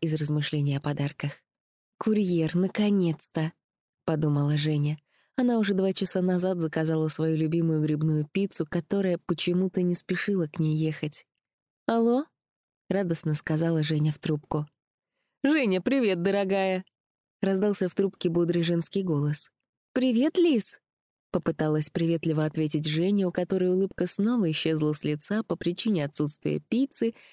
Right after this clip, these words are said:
которая, к сожалению, продолжалась. Звонила Лиза, ее тетя. "А что за номер у тебя?"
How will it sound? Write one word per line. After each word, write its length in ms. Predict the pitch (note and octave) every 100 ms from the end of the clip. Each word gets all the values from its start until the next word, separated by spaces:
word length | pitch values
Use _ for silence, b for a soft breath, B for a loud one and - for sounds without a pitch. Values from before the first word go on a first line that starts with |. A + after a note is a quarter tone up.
| B -
которая, 380 | C#4 D4 G#3+
к 60 | F#3
сожалению, 680 | E3 D#3+ D#3+ F#3+ F#3+ F3+ F3+ _
продолжалась. 880 | - E3+ E3+ F3 F3+ F3+ D3+ D3+ - _ _ _ -
Звонила 420 | G3+ A3 A#3 A#3+
Лиза, 440 | B3+ A#3+ D#3 D3 D3+ -
ее 240 | G#3 G#3
тетя. 460 | G#3 E3 D3 D3+ D3+ _ _ _ _ _ -
"А 260 | B3+ B3+ B3
что 220 | - C#4
за 140 | D#4+
номер 340 | F#4 F#4+ B3 F#3+
у 60 |
тебя?" 340 | F3 F#3+ F#3